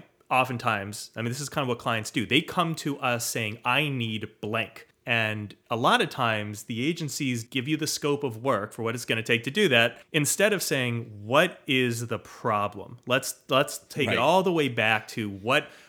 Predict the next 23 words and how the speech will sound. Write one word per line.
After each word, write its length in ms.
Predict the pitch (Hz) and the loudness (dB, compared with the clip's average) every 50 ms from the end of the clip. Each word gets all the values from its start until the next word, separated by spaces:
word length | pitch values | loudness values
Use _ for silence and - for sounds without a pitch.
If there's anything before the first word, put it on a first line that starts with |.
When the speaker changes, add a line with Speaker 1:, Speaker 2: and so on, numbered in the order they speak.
| _ _ _ | _ _ _
Speaker 1:
what 240 | 107 107 139 180 202 | -2 2 2 2 4
it, 180 | 208 170 - | 2 0 -4
what's 340 | 147 120 143 185 202 - - | -2 0 2 2 2 0 -2
your 160 | 185 190 190 | 0 0 0
state 380 | 180 - - - - 135 135 135 | 0 -2 -4 -4 -2 0 0 0
of 140 | 123 - - | -2 -4 -6
play 260 | - 131 117 117 117 | -2 0 0 0 0
today? 680 | 113 - - 127 110 - 117 113 117 131 160 180 170 - _ _ _ _ | -2 -4 -8 -6 -2 0 0 2 2 0 -2 -4 -8 -10 _ _ _ _
What 280 | - 113 113 143 180 | -10 -2 0 0 0
do 60 | 208 196 | 2 0
you 120 | 185 175 | -2 -2
hope 420 | 151 - - - 156 156 156 156 - | -4 -4 0 2 2 2 2 -2 -10
to 280 | - - 156 135 127 - - | -10 -6 -4 -4 -4 -4 -6
achieve 800 | 120 117 120 - - - - - 180 165 135 101 98 95 104 117 98 | -8 -10 -8 -8 -8 -8 -2 0 0 0 0 0 -2 -4 -8 -10 -6
with 380 | 101 117 113 107 - - - _ _ _ _ _ _ | -2 0 0 0 -2 -8 -18 _ _ _ _ _ _
engaging 560 | - 131 120 113 147 165 170 131 139 127 110 104 | -6 -4 0 4 6 6 6 6 4 0 -2 -2
with 140 | 110 104 | 0 0
us 340 | 107 101 101 - - - - - - - _ _ _ - | 0 -2 -4 -4 -6 -8 -10 -12 -18 -20 _ _ _ -6
at 80 | 113 | -4
the 140 | - - - - | -4 -4 -2 0
end 220 | 147 135 135 127 | 0 2 2 0
of 140 | 117 92 - | -2 -2 -4
this?" 300 | 76 - - - - - | -10 -14 -12 -12 -12 -12